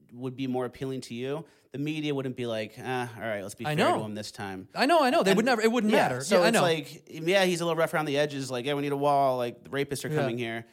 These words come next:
Speaker 2: Yeah.
Speaker 1: But it's like, I read a story the other day about an eleven-year-old girl going to the hospital, and I spoke to the woman who actually helped the girl, and I met her in, um, in El Paso, the nurse.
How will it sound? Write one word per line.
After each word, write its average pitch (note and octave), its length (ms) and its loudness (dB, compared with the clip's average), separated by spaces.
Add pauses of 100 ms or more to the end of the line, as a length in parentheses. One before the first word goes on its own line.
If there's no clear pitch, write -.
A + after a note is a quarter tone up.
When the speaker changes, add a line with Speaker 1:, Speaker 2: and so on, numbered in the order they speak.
Speaker 2:
Yeah. D#3+ 120 -6
Speaker 1:
But C#3 100 -2
it's C3 140 -6
like, C3 320 -4 (360)
I A2 340 -6
read A#2 140 -4
a A#2+ 40 -8
story C3 260 -4
the C3 60 -4
other C3+ 100 -4
day D3 180 -4
about B2+ 120 -6
an A2+ 40 -2
eleven-year-old A2+ 460 -4
girl C#3 180 -4
going A#2+ 140 -6
to A#2 80 -6
the A2+ 80 -8
hospital, A#2+ 440 -6
and G#2+ 80 -6
I G#2+ 40 -6
spoke C#3+ 220 -6
to C#3 80 -10
the A2+ 60 -6
woman B2 260 -4
who A2 240 -6
actually A2 500 -8
helped - 320 -8
the G#2 80 -14
girl, A#2 220 -4
and G#2 80 -6
I G2+ 40 -8
met A2+ 140 -8
her A2+ 80 -6
in, G2+ 260 -10
um, G#2+ 340 -10
in G#2 100 -10
El G#2 80 -8
Paso, C3 340 -4
the F#2 100 -12
nurse. C3 380 -6